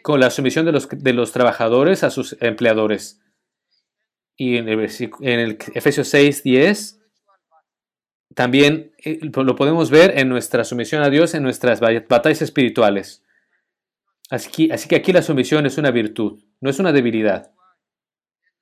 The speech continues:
Por eso, la naturaleza del verdadero amor en la iglesia es servir uno al otro, al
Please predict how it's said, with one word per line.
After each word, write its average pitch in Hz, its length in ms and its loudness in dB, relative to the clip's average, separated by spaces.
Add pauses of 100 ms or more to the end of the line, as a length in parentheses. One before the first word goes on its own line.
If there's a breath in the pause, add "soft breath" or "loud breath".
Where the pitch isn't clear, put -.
(540)
Por 110 220 2
eso, 147 520 0 (280 soft breath)
la 113 320 -8
naturaleza 113 640 0
del 117 160 0
verdadero 110 560 2
amor 120 540 -6
en 123 180 -6
la 110 100 0
iglesia 135 760 -2 (1000)
es 151 640 -2 (120)
servir 143 500 -4
uno 180 240 -4
al 139 120 0
otro, 107 380 -8 (1900)
al 117 480 2